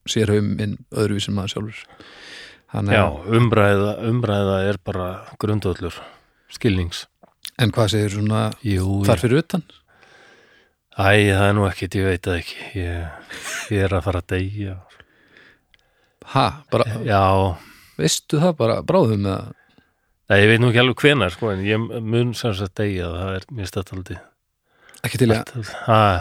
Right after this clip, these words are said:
Speaker 1: Ertu ekki til í að
Speaker 2: Mér finnst þetta aldrei svona óþ-, óþægileg tilhugsun stundum.
Speaker 1: Já.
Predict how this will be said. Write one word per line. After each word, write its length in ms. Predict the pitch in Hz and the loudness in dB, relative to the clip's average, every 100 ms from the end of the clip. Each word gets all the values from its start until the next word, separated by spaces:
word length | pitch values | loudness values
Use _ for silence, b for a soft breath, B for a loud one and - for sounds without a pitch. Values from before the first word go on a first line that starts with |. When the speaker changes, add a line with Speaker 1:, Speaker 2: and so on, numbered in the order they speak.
| - | -4
Speaker 1:
Ertu 220 | - 143 | -2 0
ekki 80 | 123 | 2
til 80 | 135 | 2
í 60 | 110 | 0
að 120 | 87 _ _ _ _ _ _ _ _ _ _ _ _ - - _ _ - | -4 _ _ _ _ _ _ _ _ _ _ _ _ -20 -20 _ _ -4
Speaker 2:
Mér 180 | 101 | 0
finnst 140 | 98 - | 0 0
þetta 140 | 101 110 | 2 2
aldrei 180 | 107 | 2
svona 180 | 101 113 | 2 4
óþ-, 120 | 117 - | 2 2
óþægileg 460 | 123 117 117 113 | 0 2 2 2
tilhugsun 400 | 120 123 123 131 | 2 0 0 -2
stundum. 300 | - 131 139 - - | 0 -2 -2 -6 -6
Speaker 1:
Já. 200 | - 139 | 0 2